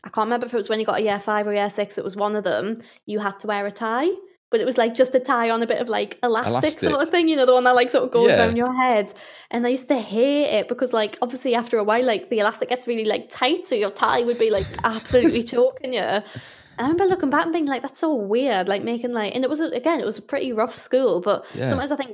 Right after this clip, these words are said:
Speaker 1: rough schools do these things to be like, "Oh, look, like, we can be fancy too." And it's like, no,
Speaker 2: <laughs>
Speaker 1: I don't know if that's still a thing. My niece and nephew go to that school now. I'm gonna have to ask them, "Do you have to wear a tie?"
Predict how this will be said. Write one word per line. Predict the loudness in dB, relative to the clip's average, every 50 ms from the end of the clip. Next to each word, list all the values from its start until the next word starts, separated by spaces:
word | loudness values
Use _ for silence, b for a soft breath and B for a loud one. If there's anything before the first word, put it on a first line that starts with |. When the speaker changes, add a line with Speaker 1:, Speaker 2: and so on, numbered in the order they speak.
| -2
Speaker 1:
rough | -2 -2
schools | -2 -4 -6 -2 0 0 0 0 0
do | -2 -2 2 2
these | 2 2 2 0 -2
things | -4 -2 -2 -4 -4
to | -4
be | -4 -2 -2
like, | -2 -2 -4 -6
"Oh, | -8 -8
look, | -6 -4 -2 -2 -4 -4 -4
like, | -4 -2 -2 -4 -4 -8 -10
we | -8 -6 -6
can | -4 -4 -4
be | -4 -4 -4
fancy | -4 -4 -4 -4 -4 -6 -8 -8
too." | -4 -4 -2
And | 0 0 2 0 0 -2 -2
it's | -6 -6 -8
like, | -6 -6 -6
no, | -6 -6 -4 -4
Speaker 2:
<laughs> | -4 -4 -4 -6 -10 -8
Speaker 1:
I |
don't | -6 -4 -4
know | -4
if | -2 0
that's | -2 -2 -2 0
still | 2 2
a | 2
thing. | 4 2 2 2
My | 2 2
niece | 2 2 0
and | 0 0
nephew | 0 0 0 0 0 2
go | 2 2 2 2
to | 2
that | 0 -2 -2 -6
school | -6 -4 -2 -2 -2
now. | -2 -2 -2 -2
I'm | -2 -2
gonna | -4 -4 -6
have | -6 -4 -6
to | -6
ask | -6 -6 -8
them, | -8 -8 -8 -6
"Do |
you | -8
have | -8 -8
to | -8 -8
wear | -8 -8 -8
a |
tie?" | -10 -10 -8 -8 -8 -8 -8 -10 -12